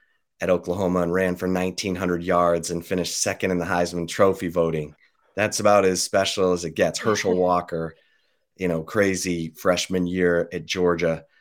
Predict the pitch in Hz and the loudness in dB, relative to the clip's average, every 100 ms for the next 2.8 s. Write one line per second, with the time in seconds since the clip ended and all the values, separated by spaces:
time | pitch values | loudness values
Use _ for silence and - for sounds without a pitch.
0 | _ _ _ _ - 80 - 95 85 92 | _ _ _ _ -12 -12 -6 -4 -4 -4
1 | 85 101 117 156 156 - - _ - 95 | 0 4 4 4 0 -8 -10 _ -8 -2
2 | 90 87 - 110 101 95 90 90 | 0 -2 -2 0 4 6 4 2